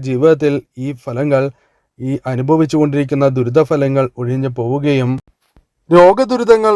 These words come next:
ഒഴിഞ്ഞ് സമാധാനം കൈവരിക്കുവാൻ സാധിക്കുക തന്നെ ചെയ്യും.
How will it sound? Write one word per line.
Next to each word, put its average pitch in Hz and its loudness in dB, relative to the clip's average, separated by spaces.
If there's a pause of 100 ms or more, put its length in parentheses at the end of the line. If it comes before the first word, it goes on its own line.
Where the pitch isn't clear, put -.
(140)
ഒഴിഞ്ഞ് 147 0 (440)
സമാധാനം 185 4 (100)
കൈവരിക്കുവാൻ 156 2 (180)
സാധിക്കുക 143 -2
തന്നെ 139 -2
ചെയ്യും. 131 -4